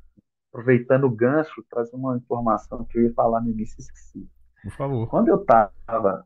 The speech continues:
Speaker 1: quando eu fui pela primeira vez na Geórgia, ah,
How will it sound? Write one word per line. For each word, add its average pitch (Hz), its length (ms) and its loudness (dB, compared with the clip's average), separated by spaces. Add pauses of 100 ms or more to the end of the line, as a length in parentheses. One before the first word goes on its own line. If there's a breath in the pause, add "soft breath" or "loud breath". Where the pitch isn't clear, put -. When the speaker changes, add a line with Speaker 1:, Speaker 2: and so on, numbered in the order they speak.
(140)
Speaker 1:
quando 127 160 -4
eu 127 100 -4
fui 139 100 -2
pela 139 220 2
primeira 143 320 2
vez 123 160 0
na 113 100 -6
Geórgia, 107 540 2 (480)
ah, 85 480 -12